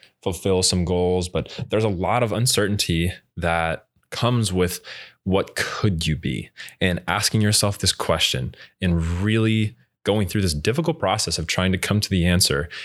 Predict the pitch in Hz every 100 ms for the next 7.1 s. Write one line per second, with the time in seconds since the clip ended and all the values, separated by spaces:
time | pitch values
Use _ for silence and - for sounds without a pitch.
0 | - 98 95 90 80 - 101 92 - 107
1 | 117 113 - 120 98 76 107 - 110 104
2 | 104 110 113 - - - 76 67 82 90
3 | 101 - 110 127 143 147 - 139 120 120
4 | 117 113 - 110 101 92 98 98 92 87
5 | 87 78 87 101 90 92 78 80 78 -
6 | - - - - _ _ 107 123 - 113
7 | -